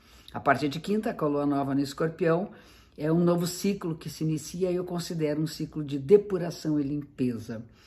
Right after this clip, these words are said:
O Escorpião é essa energia que fala da transmutação da matéria em energia, da mudança de energia em matéria, e que nós temos essa morte e vida, vida e morte todo dia, o tempo todo,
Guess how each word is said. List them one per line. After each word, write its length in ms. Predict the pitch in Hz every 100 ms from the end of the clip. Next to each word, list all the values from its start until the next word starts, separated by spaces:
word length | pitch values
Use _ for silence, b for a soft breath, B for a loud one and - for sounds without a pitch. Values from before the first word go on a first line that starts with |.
| B B -
O 60 |
Escorpião 920 | 123 - 147 135 135 143 143 151 156 147
é 80 |
essa 760 | 143 139 - 156 147 139 139 127 B B B -
energia 880 | 139 151 147 127 131 147 180 156 135
que 160 | 131
fala 380 | 135 - 135 135
da 140 | 127 131
transmutação 1200 | 131 131 127 135 - 117 - 160 151 156 156 139
da 100 | 131
matéria 960 | 127 127 - 135 135 135 127 127 127 B B _
em 80 | 123
energia, 960 | 131 127 117 143 175 175 170 160 156 147
da 120 | 139
mudança 520 | 123 127 127 127 127
de 100 | 127
energia 380 | 120 120 113 123
em 40 |
matéria, 840 | 117 117 - 165 175 170 170 170 170 B B B -
e 160 | 135
que 140 | 135 143
nós 180 | 139 131
temos 380 | 139 135 127
essa 360 | 127 123 131 127
morte 300 | 123 127 127
e 40 |
vida, 300 | 120 131 127
vida 200 | 127 127
e 40 | 127
morte 380 | 127 131 - 135
todo 300 | 143 131 123
dia, 420 | 117 123 127 127
o 20 |
tempo 300 | 127 123 123
todo, 580 | - 135 131 123 147